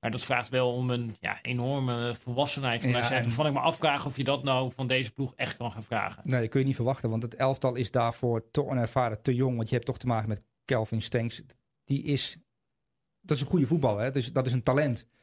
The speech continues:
Speaker 2: Alleen, we hebben het al over tactische rijpheid, volwassenheid. Ja, dat,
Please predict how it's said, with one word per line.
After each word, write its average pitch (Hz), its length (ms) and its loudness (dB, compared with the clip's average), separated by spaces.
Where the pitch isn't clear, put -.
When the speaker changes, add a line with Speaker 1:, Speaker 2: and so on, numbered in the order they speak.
Speaker 2:
Alleen, 127 320 2
we - 60 0
hebben 117 140 2
het 117 100 -2
al 113 60 2
over 104 140 -2
tactische 113 320 0
rijpheid, 113 400 0
volwassenheid. 107 640 0
Ja, 92 180 -2
dat, 107 220 0